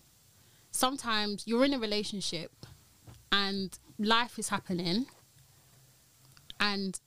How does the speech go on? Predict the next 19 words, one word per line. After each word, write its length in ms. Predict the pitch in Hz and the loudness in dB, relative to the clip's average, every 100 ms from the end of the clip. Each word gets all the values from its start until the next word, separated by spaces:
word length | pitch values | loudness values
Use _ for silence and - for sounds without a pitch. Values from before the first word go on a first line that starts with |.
| - | 2
maybe 300 | 226 277 262 | 2 4 0
this 140 | 226 | -4
is, 100 | 240 | -6
like, 120 | 214 | -6
a 60 | 214 | -2
misconception 580 | 208 - 196 214 - 202 | 0 2 0 0 0 -2
that 100 | - | -2
people 260 | 214 208 | -6 -4
have 280 | 175 185 180 | 0 0 0
when 80 | 185 | 0
you're 100 | 190 | 2
not 140 | 226 240 | 2 2
in 60 | |
a 40 | 185 | 2
relationship 480 | 175 175 170 202 | 0 -2 -6 -6
or 80 | 190 | -4
when 100 | 185 | 0
you're 140 | 180 175 | 2 2
younger, 540 | 190 220 208 165 180 | 2 0 -2 -10 -12